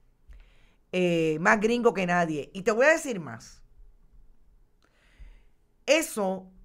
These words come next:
en un momento en que el país no tiene vigilancia ni seguridad,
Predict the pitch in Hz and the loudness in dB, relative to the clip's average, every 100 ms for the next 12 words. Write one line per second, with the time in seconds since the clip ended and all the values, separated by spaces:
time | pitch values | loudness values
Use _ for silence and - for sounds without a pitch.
0 | - - - - 214 220 311 311 285 320 | -20 -20 -20 -6 -2 -2 0 -2 -2 -4
1 | 277 233 208 - 208 190 190 185 175 170 | -4 -2 -2 -4 -8 -4 -6 -4 -2 -2
2 | 285 285 - - _ _ _ - 180 175 | -4 -10 -14 -18 _ _ _ -16 -10 -6
3 | 185 240 269 277 240 202 147 131 - - | -2 -2 -2 -2 -4 -4 -8 -12 -16 -20
4 | - _ _ _ _ _ _ - 190 208 | -20 _ _ _ _ _ _ -8 -4 -2
5 | 196 214 247 - 220 208 180 190 175 175 | 0 2 0 0 0 0 -2 -2 -2 -2
6 | 165 180 208 | 0 0 0